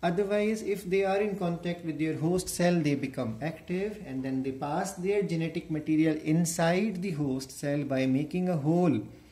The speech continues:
And then finally, their genetic material will take over the machinery. It's like a host, uh, you can say slave and the master type of thing. So the s-, host cell's genetic material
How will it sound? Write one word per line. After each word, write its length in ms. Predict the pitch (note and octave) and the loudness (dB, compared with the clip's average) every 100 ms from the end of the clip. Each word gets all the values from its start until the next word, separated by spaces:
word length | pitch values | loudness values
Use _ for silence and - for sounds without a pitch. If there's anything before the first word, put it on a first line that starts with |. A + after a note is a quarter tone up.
| - - - - | -20 -20 -12 -4
And 180 | C#3 | 0
then 200 | C#3 E3+ | 2 0
finally, 540 | F3 C#3 C3+ C#3+ D3 D#3 | 0 -2 0 0 2 2
their 220 | C3+ C3 | 2 0
genetic 460 | B2 C#3+ E3+ - F#3 | 0 -2 -2 -4 -2
material 600 | E3+ F#3 F3+ F3+ F3+ E3 | -2 0 0 0 0 0
will 320 | D3+ D3 D3 | 0 0 0
take 280 | E3+ F#3+ F#3+ | -2 -2 0
over 260 | F#3 F#3 F3 | 0 2 0
the 180 | F3+ | 0
machinery. 800 | E3+ C#3+ - D#3+ D#3 D3 D#3+ - - - - | 0 0 0 0 0 2 0 0 -10 -20 -12
It's 220 | D3+ D3 D#3 | -8 -4 -2
like 200 | D3 D#3 | 0 0
a 80 | |
host, 600 | C3 C3+ D3+ D#3+ D#3 - - | -2 0 2 2 0 -8 -10
uh, 320 | C3+ C3 C3 C3 | -6 -4 -6 -6
you 160 | C#3 | -6
can 180 | D#3 D3+ | -4 -4
say 200 | D#3+ E3 | -2 -2
slave 580 | E3 E3 E3+ F3 F3+ E3+ | -2 0 2 4 2 0
and 180 | C#3+ C#3 | 0 0
the 100 | C3+ | 0
master 440 | C3 A#2+ - C#3 | 0 -2 -4 -6
type 320 | - B2 A#2+ | -4 -6 -6
of 100 | B2 | -12
thing. 340 | - D3+ G#3+ - - - - | -8 -6 -6 -8 -18 -20 -8
So 220 | D#3+ D#3 | -4 2
the 300 | D#3+ D#3+ C#3+ | 2 2 0
s-, 200 | - - - A#2+ | -10 -10 -6 -2
host 380 | D#3+ F#3+ G3 - | 2 2 0 -4
cell's 480 | - G3 G3+ G#3 - | -2 0 0 -4 -6
genetic 540 | D3 D#3 D#3 E3 D#3+ | -2 0 0 -4 -2
material 540 | D3+ D3 D3 C#3+ D3 | -2 -2 -2 0 -2